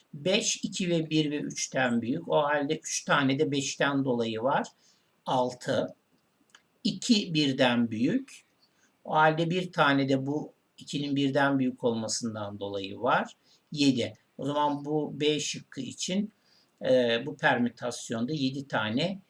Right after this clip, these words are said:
inversiyon olduğunu söyleyebiliriz. Bu aynı zamanda ne demektir?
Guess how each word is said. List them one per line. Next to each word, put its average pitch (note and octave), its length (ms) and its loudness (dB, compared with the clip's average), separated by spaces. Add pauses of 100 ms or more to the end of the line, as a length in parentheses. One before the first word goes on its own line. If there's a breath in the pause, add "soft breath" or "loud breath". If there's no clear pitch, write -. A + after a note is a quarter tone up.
(180 soft breath)
inversiyon C3 720 0
olduğunu A2 800 -2 (840)
söyleyebiliriz. A2+ 2000 -4 (640 soft breath)
Bu C3+ 120 0
aynı D#3 220 2
zamanda C3+ 440 4
ne C#3 200 0
demektir? B2 680 -2